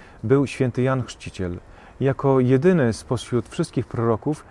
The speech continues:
miał ten przywilej, że on osobiście wskazał: „To jest Zbawiciel świata, to jest Baranek Boży, który przyszedł, aby zgładzić grzechy całego świata”.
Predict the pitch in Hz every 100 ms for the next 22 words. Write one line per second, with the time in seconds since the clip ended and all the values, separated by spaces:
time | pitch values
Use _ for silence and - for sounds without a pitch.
0 | - 131 143 156 151 131 131 139 123 127
1 | 127 127 113 135 156 - 107 - - 131
2 | 95 92 - 131 135 127 110 110 - 110
3 | 113 113 120 110 113 98 92 - - -
4 | - 139 113 127 135 143 117 131 135 117
5 | - 113 - 139 139 120 120 113 117 104
6 | 123 117 104 104 113 120 - 104 101 98
7 | - 92 90